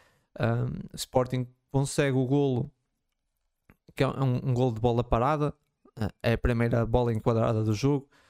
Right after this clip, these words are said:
ah, do, do lado do Sporting. E, e depois no final, eh, tenho, tenho o empate com aquela, hum, arrancada do Pedro Gonçalves, depois termina em autogolo,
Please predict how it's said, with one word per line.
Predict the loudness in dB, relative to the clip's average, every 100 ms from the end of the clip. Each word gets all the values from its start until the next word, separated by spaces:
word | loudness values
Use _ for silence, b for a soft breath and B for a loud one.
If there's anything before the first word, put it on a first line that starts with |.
| b _ _ -2
ah, | 2 2 2 2 0 0 -2 -2 -4 -6 -2
do, | 0 0 0
do | 0
lado | 0
do | -2
Sporting. | -4 -2 0 -2 -6 B B B B B B B _ _ _ -4
E, | 0 0 0 0
e |
depois | -2 0 0 0
no | -2
final, | 0 2 2 0 -2 -4
eh, | -2 0 2 0 0
tenho, | 0 0 0 -4 -4
tenho | 0 2
o |
empate | 0 0 -2 -2
com | -2
aquela, | 0 2 2 2 2 0
hum, | -2 -4 -8 -10 -8
arrancada | -2 0 2 2 2
do | 2
Pedro | 2 2 2
Gonçalves, | 0 0 0 -2
depois | -4
termina | -4 -2 0 2
em |
autogolo, | 0 2 2 2 0